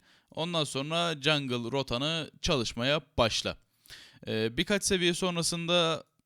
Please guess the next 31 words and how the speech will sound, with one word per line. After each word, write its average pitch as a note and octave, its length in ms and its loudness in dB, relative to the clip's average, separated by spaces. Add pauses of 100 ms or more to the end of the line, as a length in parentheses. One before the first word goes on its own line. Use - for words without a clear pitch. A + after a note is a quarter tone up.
(280)
birkaç D#3 300 2
seviyeye C#3+ 420 4
yükseldikten C3+ 640 2
sonra D#3+ 680 0
resetleyebilirsin A2 840 2
oyunu, G2+ 220 -4
sıfırlayabilirsin. G#2+ 1000 -4 (240)
Oyunu D#3 300 0
kapatıp C3+ 380 -4
açmana G#2+ 380 -2
gerek C3+ 320 -2
yok E3+ 180 -4
ve D3+ 80 0
yeniden, D3+ 480 -2 (360)
eee, G#2 600 -2
jungle D3+ 340 0
pratiğine C#3 500 -2 (260)
devam D#3+ 220 6
edebilirsin E3 520 0
ki F3 140 -6
bu D#3 80 -8
çok F#3+ 240 0
güzel A#2 280 2
bir G#2 40 -6
şey A2 160 0
aslında. G#2+ 420 -2
Bunlar C#3+ 340 0
gerçekten A#2+ 640 0
mükemmel C#3+ 680 -4
şeyler F#3+ 400 -2
ve C#3+ 120 0